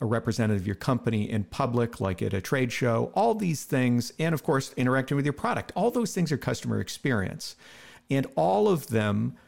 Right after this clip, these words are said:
in sum, add up to your perception of your experience with that brand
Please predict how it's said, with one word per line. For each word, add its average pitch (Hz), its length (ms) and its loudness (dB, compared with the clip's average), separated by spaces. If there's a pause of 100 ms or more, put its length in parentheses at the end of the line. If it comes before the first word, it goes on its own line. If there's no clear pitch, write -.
(720)
in 139 200 2
sum, 127 640 0
add 131 320 0
up - 420 -2
to 110 500 2 (300)
your 127 400 4
perception 113 800 0
of 110 420 -2
your 110 240 0
experience 107 640 -2
with 107 160 -2
that 117 240 0
brand 180 480 -2